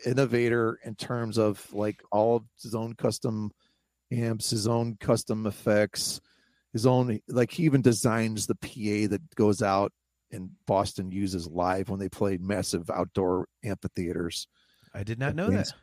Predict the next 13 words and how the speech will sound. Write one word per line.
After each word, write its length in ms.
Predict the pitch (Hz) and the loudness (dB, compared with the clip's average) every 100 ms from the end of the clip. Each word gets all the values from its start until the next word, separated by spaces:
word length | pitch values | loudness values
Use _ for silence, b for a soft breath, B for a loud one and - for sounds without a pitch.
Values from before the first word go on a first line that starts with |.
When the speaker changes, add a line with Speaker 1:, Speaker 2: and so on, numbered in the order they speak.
| _ - | _ 2
Speaker 1:
yeah. 320 | 113 107 104 - _ _ _ _ _ _ _ b b _ | 4 6 2 -2 _ _ _ _ _ _ _ b b _
And 200 | 139 139 | 4 10
this 180 | 175 180 | 10 10
album 300 | 156 156 127 | 8 6 6
just 220 | 170 156 | 4 4
continues 680 | - 160 - 151 151 131 104 | 2 2 4 4 6 4 2
that 200 | 123 - | -2 0
just 300 | 156 147 - | 0 0 -2
giant 460 | - 139 139 131 | -2 0 0 -6
wash 480 | 117 104 113 117 - | -2 2 2 0 -2
of 120 | 98 | -6
vocals 680 | 98 107 101 104 101 101 87 | -4 -2 -2 -2 -2 -2 -2
and 160 | 87 | -8